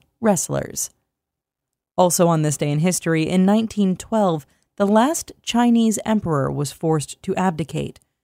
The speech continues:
In nineteen ninety-nine, President Clinton was acquitted after a five-week impeachment trial. And in two thousand two, Slobodan Milosevic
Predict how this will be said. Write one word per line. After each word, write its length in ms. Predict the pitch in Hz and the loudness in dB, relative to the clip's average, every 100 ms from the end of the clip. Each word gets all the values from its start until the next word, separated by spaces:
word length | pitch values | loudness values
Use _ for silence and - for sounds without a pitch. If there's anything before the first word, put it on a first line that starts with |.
| _ _ _ | _ _ _
In 120 | 165 | -2
nineteen 360 | 160 165 156 160 | 0 0 -2 -2
ninety-nine, 580 | 156 151 151 160 165 165 | 0 0 0 0 -2 -2
President 500 | - 180 156 160 151 | 0 0 0 -4 -4
Clinton 400 | - 180 190 180 | -4 -2 -2 -2
was 140 | 151 | -2
acquitted 500 | 156 - 208 202 185 - _ _ | -4 -2 2 2 0 -4 _ _
after 300 | 202 208 214 | -4 -2 -2
a 140 | 208 208 | 0 -2
five-week 840 | - 220 247 285 - 160 139 - - | 0 2 2 0 -4 -4 -4 -4 -4
impeachment 580 | 202 - 226 - 147 | -4 -2 -4 -4 -6
trial. 480 | - 151 139 143 - _ _ - | -2 -2 -2 -4 -10 _ _ 2
And 180 | 214 | 4
in 140 | 233 233 | 4 2
two 160 | 294 | 2
thousand 400 | 285 294 269 240 | 0 0 2 0
two, 460 | - 226 185 - 160 _ _ - | 0 -2 -2 -2 -10 _ _ -10
Slobodan 600 | - 254 277 269 254 247 | 2 2 4 4 4 6
Milosevic 840 | 226 190 175 165 147 139 - | 6 4 2 0 -2 -2 -4